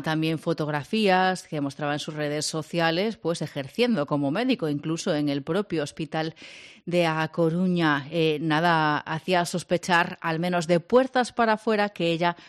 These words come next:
no tuviese esa titulación, que también enseñaba, eso sí, falsificada. Falsificada como la receta que le pedía esta compañera en un momento dado, pues, para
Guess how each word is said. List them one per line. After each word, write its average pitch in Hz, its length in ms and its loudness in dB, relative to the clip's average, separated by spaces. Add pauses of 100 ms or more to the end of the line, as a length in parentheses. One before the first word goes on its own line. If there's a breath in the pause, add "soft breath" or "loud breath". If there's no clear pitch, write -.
(140 loud breath)
no 226 180 -2
tuviese 170 460 -2
esa 156 360 0
titulación, 160 760 0
que 196 480 -4
también 156 640 0 (480 loud breath)
enseñaba, 165 640 0
eso 143 240 -10
sí, - 340 -4
falsificada. 147 1200 -2 (280 loud breath)
Falsificada 208 720 4
como 254 360 2
la 190 280 4
receta 190 440 -2
que 170 100 -6
le 151 140 0
pedía 160 300 -2
esta 156 560 -2
compañera 160 580 0
en 196 80 -2
un 160 80 -4
momento 151 320 0
dado, 151 260 0
pues, 151 280 -6
para 135 420 -8